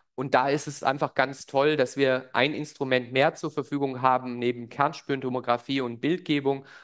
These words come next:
und, und, äh, Testen des Kontrastsehens, wo ich sagen kann,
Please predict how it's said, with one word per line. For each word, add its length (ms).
und, 400
und, 340
äh, 300
Testen 480
des 160
Kontrastsehens, 880
wo 100
ich 140
sagen 300
kann, 320